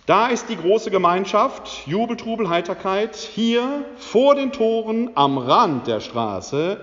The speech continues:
auf dem Boden sitzen zwei blinde Bettler. Tiefer können sie nicht sinken,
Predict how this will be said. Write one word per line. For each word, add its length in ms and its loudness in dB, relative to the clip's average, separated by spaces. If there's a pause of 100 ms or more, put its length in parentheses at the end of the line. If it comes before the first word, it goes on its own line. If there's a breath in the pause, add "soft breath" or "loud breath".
auf 400 4
dem 200 -2
Boden 540 -2 (580 loud breath)
sitzen 460 -4
zwei 300 -2
blinde 360 -2
Bettler. 380 -6
Tiefer 320 -8
können 260 -4
sie 120 -8
nicht 160 -8
sinken, 440 -10